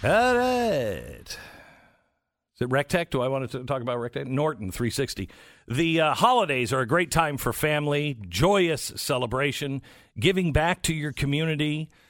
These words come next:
uh, wearing a mask, keeping social distance, uh, rules, uh, making sure you don't hug grandma,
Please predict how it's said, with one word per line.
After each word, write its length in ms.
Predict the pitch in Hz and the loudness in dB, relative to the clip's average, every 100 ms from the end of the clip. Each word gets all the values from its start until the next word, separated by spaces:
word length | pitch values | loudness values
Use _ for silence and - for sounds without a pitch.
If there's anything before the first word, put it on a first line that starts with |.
| _ _ | _ _
uh, 420 | 104 101 90 78 73 | -6 -4 -4 -8 -8
wearing 440 | 117 156 170 165 | -2 0 2 2
a 60 | 156 | 0
mask, 680 | 139 147 147 147 - - - | 2 2 0 -2 -4 -10 -16
keeping 480 | - 165 175 175 165 | -2 0 2 2 2
social 480 | - 165 165 - 165 | 0 0 -2 -2 -6
distance, 680 | 117 160 - 160 160 - - | -2 -2 -2 -4 -4 -4 -2
uh, 280 | 143 135 127 | 0 0 -2
rules, 580 | 139 156 156 139 - 98 | -2 -2 -2 -4 -6 -4
uh, 160 | 110 | -2
making 360 | 107 147 - 135 | 0 -2 -2 -4
sure 260 | - 156 | 0 0
you 160 | 151 120 | 2 0
don't 320 | - - 127 | 2 0 0
hug 320 | - 143 151 | 0 0 0
grandma, 600 | 110 131 143 143 139 143 | -2 0 0 0 0 0